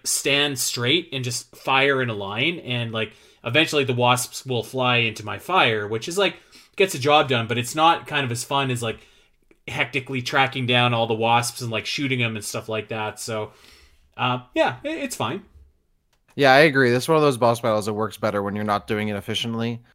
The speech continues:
Speaker 2: Like, even with Prime Hack, I would never lock on. Like, I would just try to aim. And even in
Speaker 1: Yeah.
Speaker 2: this, like, yeah, you try to do the lineup, then you also try to actually snipe them and get around, jump around a little bit, make it a little more fun for yourself. I agree. Um, I would actually take the Hive Mecha over Incinerator Drone.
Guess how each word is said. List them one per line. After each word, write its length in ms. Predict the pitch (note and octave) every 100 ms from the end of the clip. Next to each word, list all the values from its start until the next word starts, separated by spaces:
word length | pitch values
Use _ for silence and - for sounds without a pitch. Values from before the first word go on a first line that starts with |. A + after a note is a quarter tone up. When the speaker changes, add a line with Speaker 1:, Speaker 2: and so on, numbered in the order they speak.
| _ -
Speaker 2:
Like, 120 | G#2
even 160 | A#2 A#2
with 160 | G#2
Prime 300 | - A#2 A2+
Hack, 280 | A#2+ A#2 A#2
I 40 |
would 120 | G#2+ G#2+
never 220 | G#2 G#2
lock 280 | G#2 G#2 G#2+
on. 200 | G#2 G2
Like, 140 | F#2+
I 40 |
would 80 | F#2
just 120 | F#2
try 120 | - G2+
to 60 |
aim. 240 | F#2+ F#2+ F#2+
And 100 | G#2
even 180 | D3 C3
in 100 | A#2+
Speaker 1:
Yeah. 80 |
Speaker 2:
this, 160 | A2 -
like, 160 | G#2 A2+
yeah, 100 | F#2+
you 140 | F#2
try 160 | - A#2
to 80 | A2+
do 140 | C3
the 80 | A#2
lineup, 340 | A2 A#2 A2
then 100 | G#2+
you 100 | G#2+
also 220 | G#2 - A2
try 200 | C3 A#2
to 80 |
actually 320 | G#2+ A#2 B2+ A#2
snipe 380 | - B2 A#2
them 220 | - A2+ A2
and 120 | G#2+
get 140 | A2+
around, 380 | A2 G#2+ G#2+ G#2+
jump 180 | A2 G2+
around 200 | G#2 G#2+
a 20 |
little 160 | G#2 G2
bit, 260 | G#2+ G2
make 140 | G#2 -
it 40 |
a 40 |
little 120 | G#2+ G#2
more 160 | G#2 G2+
fun 260 | A2 G#2+
for 80 | G#2
yourself. 380 | G#2 - G2 -
I 80 | F#2+
agree. 360 | F#2+ A#2 A2+ - _ _ _ _ _ G#2
Um, 320 | G#2+ G#2 -
I 120 | C3+
would 120 | F3+ G#3
actually 300 | G3 G3 E3
take 220 | D#3+ -
the 80 | C3
Hive 180 | C3+ B2+
Mecha 180 | C3+
over 340 | A#2+ A#2+ A#2+ A#2
Incinerator 460 | G#2+ A#2+ C3 C3+
Drone. 380 | C3+ C#3+ D3 D3